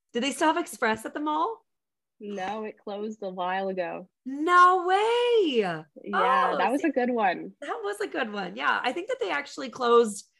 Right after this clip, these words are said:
Speaker 1: maybe they ended up closing all Canadian Express stores, if I'm not mistaken.
Speaker 2: Maybe.
Speaker 1: I think. Yeah, those were, th-, that was another good store.
Speaker 2: Yeah.
Speaker 1: All right, Katrina, we are going to wrap this up as we move into my rapid ten. So these questions you don't know, a little bit of this, a little bit of that.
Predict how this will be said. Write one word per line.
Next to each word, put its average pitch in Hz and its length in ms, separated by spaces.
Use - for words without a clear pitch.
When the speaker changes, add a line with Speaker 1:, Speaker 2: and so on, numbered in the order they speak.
Speaker 1:
maybe 320 160
they 330 80
ended 254 180
up 240 120
closing 226 320
all 202 380
Canadian 180 560
Express 175 400
stores, 170 260
if - 100
I'm 170 100
not 170 180
mistaken. - 640
Speaker 2:
Maybe. 214 640
Speaker 1:
I 220 100
think. 196 400
Yeah, 202 220
those 247 180
were, 392 160
th-, 240 180
that 285 80
was 359 140
another 214 240
good 190 180
store. - 360
Speaker 2:
Yeah. - 220
Speaker 1:
All 277 180
right, 226 240
Katrina, 226 520
we 294 220
are 339 120
going 277 340
to 285 140
wrap 233 320
this 320 220
up 247 180
as 214 140
we 220 100
move 208 220
into 214 220
my 196 200
rapid 185 380
ten. 208 260
So 226 100
these 233 200
questions 233 460
you 185 100
don't 214 500
know, 226 340
a 277 60
little 247 200
bit 247 140
of 240 120
this, 240 180
a - 60
little 226 160
bit 220 120
of 220 120
that. 214 300